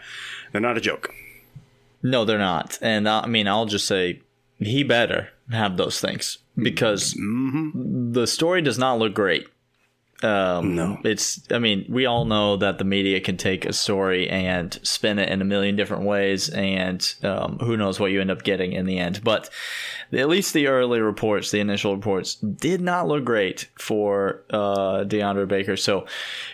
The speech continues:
Speaker 2: um,
Speaker 1: You know what was
Speaker 2: e-
Speaker 1: sad to me, Daniel? It was sad.
Speaker 2: Yeah.
Speaker 1: We, we went on,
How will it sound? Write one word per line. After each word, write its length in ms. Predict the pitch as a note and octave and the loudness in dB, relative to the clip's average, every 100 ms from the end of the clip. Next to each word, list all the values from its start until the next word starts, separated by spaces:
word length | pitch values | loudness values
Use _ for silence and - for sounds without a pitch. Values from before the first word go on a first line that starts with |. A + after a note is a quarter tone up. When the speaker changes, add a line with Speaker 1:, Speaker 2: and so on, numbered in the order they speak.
| - | -4
Speaker 2:
um, 800 | A2 G#2+ G2+ G2 F#2+ F#2 F2+ E2+ - - - - - | 0 2 2 2 0 -2 -4 -4 -8 -12 -12 -12 -4
Speaker 1:
You 60 | E3+ | 0
know 60 | |
what 80 | C4+ | 0
was 120 | G2+ | 2
Speaker 2:
e- 40 | B2 | 2
Speaker 1:
sad 180 | G#2+ - | 2 0
to 100 | G#2 | -2
me, 140 | G2 | 0
Daniel? 520 | F#2 F#2+ F#2 F#2 F#2 - | 0 0 0 -2 -4 -2
It 80 | |
was 160 | C#3 B2 | 0 0
sad. 200 | F3+ F3 | 2 2
Speaker 2:
Yeah. 140 | G2+ B2 | 2 2
Speaker 1:
We, 220 | F3+ - - - - | -2 -4 -10 -12 -6
we 180 | D3 A3 | -2 0
went 200 | G3 B2 | 2 2
on, 360 | A2+ G#2+ F#2+ | 2 0 -2